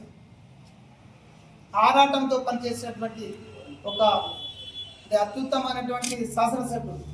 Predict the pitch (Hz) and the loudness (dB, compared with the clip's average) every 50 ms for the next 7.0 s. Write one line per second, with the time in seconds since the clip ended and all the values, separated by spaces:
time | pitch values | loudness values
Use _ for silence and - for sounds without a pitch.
0 | - - - - 208 196 202 208 214 214 220 220 214 214 214 214 208 - - - | -12 -12 -10 -8 -4 2 2 2 4 2 0 2 2 2 2 2 -2 -8 -12 -14
1 | - - - 196 - 233 220 220 226 220 233 240 240 240 240 240 240 240 247 240 | -14 -12 -10 -6 -4 -2 -2 0 2 2 2 2 2 2 2 4 4 4 4 4
2 | 233 233 233 - - - - - - - - - - - - 214 220 208 208 226 | 4 4 4 -2 -6 -14 -18 -20 -20 -20 -20 -20 -20 -12 -6 -4 -4 0 2 4
3 | 233 247 240 240 240 247 240 240 214 - 220 208 226 254 277 294 285 285 269 233 | 6 8 8 8 8 4 2 0 0 0 0 4 4 6 8 10 10 10 10 10
4 | - 269 - 262 254 - 247 240 240 233 226 226 226 - 226 226 226 233 226 233 | 6 0 -2 -2 -2 0 4 4 4 4 4 0 -2 -4 -4 -4 -2 -4 -4 -6
5 | 233 233 226 226 220 214 214 220 220 226 233 240 247 262 269 269 - - - - | -6 -6 -6 -6 -8 -6 -6 -6 -6 -6 -6 -6 -6 -6 -6 -6 -8 -14 -18 -20
6 | - - - - - - 208 214 240 254 247 262 240 247 247 247 254 247 240 | -20 -20 -20 -20 -6 0 2 4 4 4 4 2 0 -4 -4 -4 0 0 2